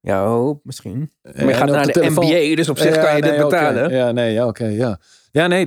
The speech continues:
Speaker 2: de ouders van, of de telefoon mijn ouders, internationale belletjes, dat was,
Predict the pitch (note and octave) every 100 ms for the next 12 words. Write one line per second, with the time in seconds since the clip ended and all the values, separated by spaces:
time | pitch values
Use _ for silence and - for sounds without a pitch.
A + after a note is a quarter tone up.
0 | A#2 - C3+ D#3 - D3+ C3+ C3+ C#3+ A#2
1 | B2+ B2 C#3+ D3+ - D3+ C3+ C3+ C#3 A#2
2 | F#2+ - _ _ _ - C#3+ D3 C#3+ -
3 | C3+ A#2+ A2 A#2+ G#2+ F#2+ A2 A2 G#2 -